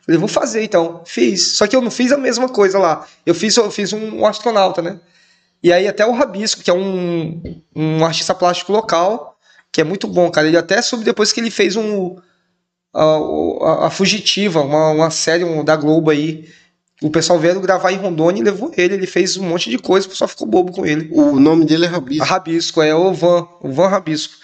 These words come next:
Speaker 1: Ele mora ali na, na rotatória ali de quem vai pra Balsa ali.
Speaker 2: Olha aí, ó.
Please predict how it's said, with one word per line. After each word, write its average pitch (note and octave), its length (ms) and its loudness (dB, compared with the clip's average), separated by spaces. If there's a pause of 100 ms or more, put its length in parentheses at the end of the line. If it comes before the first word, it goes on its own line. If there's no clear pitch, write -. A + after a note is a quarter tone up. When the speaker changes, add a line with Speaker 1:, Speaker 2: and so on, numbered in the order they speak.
(280)
Speaker 1:
Ele F#3 120 6
mora A#3+ 160 4
ali C4+ 260 -2
na, C4+ 220 2
na D4 160 0
rotatória B3+ 680 0
ali D4 100 0
de - 120 -4
quem C#4 100 2
vai C4 100 4
pra C4 160 -2
Balsa F3+ 320 0
ali. D#3 300 -4 (460)
Speaker 2:
Olha A#2 180 2
aí, G#2 140 0
ó. G2+ 60 -10